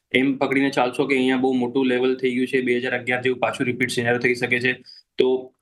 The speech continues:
એવું ચાન્સીસ મને નથી લાગતા, કેમ કે બે હજાર અગિયારમાં જેવું થયું હતું સિનેરિયો, ત્યાં આગળ fundamentally back driven રેલી નહીં હતી. એ એક્સપેક્ટેશનના પાછળ હતી કે આગળ ચાલતા, અ, ઈ વી નું ડિમાન્ડ વધશે, photovoltaic નું ડિમાન્ડ વધશે, આગળ ચાલતા સેન્ટ્રલ બેંક્સ બાઇંગ કરશે,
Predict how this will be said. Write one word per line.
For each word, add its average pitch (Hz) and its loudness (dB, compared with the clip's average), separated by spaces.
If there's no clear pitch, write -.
એવું 131 2
ચાન્સીસ 123 0
મને 123 2
નથી 123 0
લાગતા, 127 0
કેમ - -4
કે 131 2
બે 131 2
હજાર 135 0
અગિયારમાં 131 0
જેવું 135 0
થયું 131 0
હતું 135 -4
સિનેરિયો, 127 0
ત્યાં 131 2
આગળ 135 0
fundamentally 139 2
back 135 0
driven 131 2
રેલી 123 2
નહીં 127 0
હતી. 147 -4
એ 143 4
એક્સપેક્ટેશનના 147 0
પાછળ 131 0
હતી 127 0
કે 135 0
આગળ 127 0
ચાલતા, 127 0
અ, 113 2
ઈ 135 2
વી 131 0
નું 131 2
ડિમાન્ડ 127 0
વધશે, 120 -2
photovoltaic 123 0
નું 127 0
ડિમાન્ડ 120 -2
વધશે, 117 -2
આગળ 120 2
ચાલતા 123 2
સેન્ટ્રલ 123 0
બેંક્સ 127 0
બાઇંગ 120 -2
કરશે, 120 -2